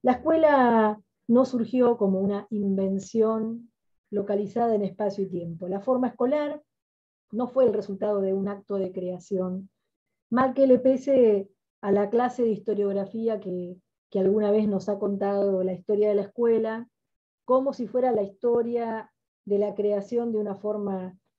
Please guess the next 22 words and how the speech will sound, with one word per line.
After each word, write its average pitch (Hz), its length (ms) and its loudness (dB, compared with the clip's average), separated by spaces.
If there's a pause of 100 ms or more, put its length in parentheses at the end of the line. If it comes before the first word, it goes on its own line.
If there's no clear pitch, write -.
(120)
enteramente 214 720 2
nueva 202 720 -2 (360)
de, - 100 -14
de 214 160 2
un 214 100 2
día 208 240 4
para, 180 400 -2
para 185 200 -2
el 185 120 0
otro. 170 440 -6 (160)
La, 208 180 2
la 240 140 4
categoría 262 400 6
forma 294 300 4
escolar 269 360 4
que 220 60 2
yo 214 120 4
vengo 226 220 4
usando 233 420 0
desde 196 220 -2
que 196 320 -4 (320)
empecé 214 760 0